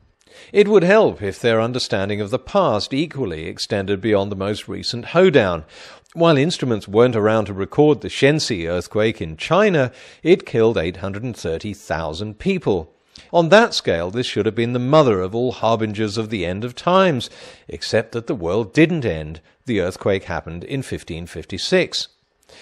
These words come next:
Two hundred thirty thousand people were killed in an earthquake near Aleppo, Syria, and the world didn't end then either, in eleven thirty-eight.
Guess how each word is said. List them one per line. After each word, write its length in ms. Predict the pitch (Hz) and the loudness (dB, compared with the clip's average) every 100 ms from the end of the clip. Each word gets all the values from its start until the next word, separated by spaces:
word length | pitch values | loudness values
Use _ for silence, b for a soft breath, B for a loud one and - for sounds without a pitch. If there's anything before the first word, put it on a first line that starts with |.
| b | b
Two 220 | - 123 | 0 2
hundred 260 | 113 101 90 | 2 -2 -4
thirty 380 | - 196 208 143 | 6 6 6 2
thousand 380 | 98 85 87 | -2 -2 -6
people 280 | - 95 127 | -8 -8 -2
were 140 | 127 131 | 0 0
killed 320 | 107 110 110 | 2 2 2
in 100 | 120 | 0
an 140 | 110 | -2
earthquake 420 | 92 90 107 104 | -2 -2 -2 -2
near 220 | 101 92 107 | -4 -6 -4
Aleppo, 420 | 113 90 - 127 | -2 -2 0 -2
Syria, 560 | - 214 220 185 127 B B B | 2 6 8 8 6 B B B
and 260 | 156 180 185 | -6 0 2
the 60 | |
world 320 | 160 104 104 | 4 4 2
didn't 280 | 98 - 101 | -2 -10 -12
end 320 | - 95 101 | -8 -8 -8
then 240 | 90 92 117 | -6 -4 -2
either, 460 | 202 190 139 90 - _ _ _ _ | 2 6 6 6 -2 _ _ _ _
in 200 | 139 131 | -4 -2
eleven 420 | 120 120 90 78 | -2 -2 -2 -6
thirty-eight. 760 | 76 85 - 90 127 160 95 | -8 -10 -8 -2 0 0 -2